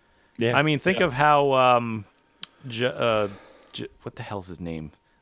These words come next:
Speaker 2: Guy who died at Pocono. Uh, again, names.
Speaker 1: Justin Thomas or
Speaker 2: Justin
Speaker 1: something.
Speaker 2: Wilson. That's
Speaker 1: Justin
Speaker 2: it. Thank
Speaker 1: Wilson.
Speaker 2: you. Think of how he
Speaker 1: Yeah.
Speaker 2: died. It was a piece of debris just like that that came off of somebody's car who hit the wall coming off one.
Speaker 1: Ayrton Senna.
Speaker 2: No, yeah, Ayrton Senna would,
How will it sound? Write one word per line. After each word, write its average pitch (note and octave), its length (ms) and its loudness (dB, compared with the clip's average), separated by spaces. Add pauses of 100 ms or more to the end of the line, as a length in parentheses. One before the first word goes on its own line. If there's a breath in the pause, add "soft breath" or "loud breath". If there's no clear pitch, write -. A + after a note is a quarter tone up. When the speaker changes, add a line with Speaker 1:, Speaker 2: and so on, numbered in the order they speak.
Speaker 2:
Guy F#2 160 -4
who E2 80 -6
died F2+ 280 -4
at - 100 -14
Pocono. E2+ 520 -10 (560 soft breath)
Uh, G2+ 380 0 (240 loud breath)
again, C#3+ 380 0
names. C3 100 0
Speaker 1:
Justin A2+ 320 0
Thomas G#2+ 420 -4
or - 20 -10
Speaker 2:
Justin A#2+ 240 0 (100)
Speaker 1:
something. C3 60 -4
Speaker 2:
Wilson. A#2+ 440 2
That's A2 180 0
Speaker 1:
Justin G2+ 140 -4
Speaker 2:
it. G#2+ 40 -2
Thank G#2+ 220 -2
Speaker 1:
Wilson. F#2 40 -4
Speaker 2:
you. D#2+ 100 -6 (440 loud breath)
Think A3 180 2
of F#3 100 2
how F#3 180 6
he G#3 140 0
Speaker 1:
Yeah. G#3 80 2
Speaker 2:
died. G2+ 240 2
It E3 160 2
was G3 220 4
a F3 60 2
piece E3 360 -2
of C#3 100 -4
debris C3+ 400 0
just B2 300 -2
like A2+ 220 0
that B2 280 6
that A2+ 140 -6
came A2+ 240 -4
off A#2+ 180 0
of A2 80 -12
somebody's A2 380 -4
car A#2 300 0
who F#2+ 60 -2
hit A2 120 -6
the G2 80 -6
wall A2 240 0
coming A2 220 -8
off G#2 180 -4
one. G#2+ 420 0
Speaker 1:
Ayrton G#2+ 380 -8
Senna. A2+ 380 -4 (340)
Speaker 2:
No, F2+ 300 -8
yeah, G#2+ 180 4
Ayrton A2 300 2
Senna A#2+ 340 -2
would, G#2 380 -4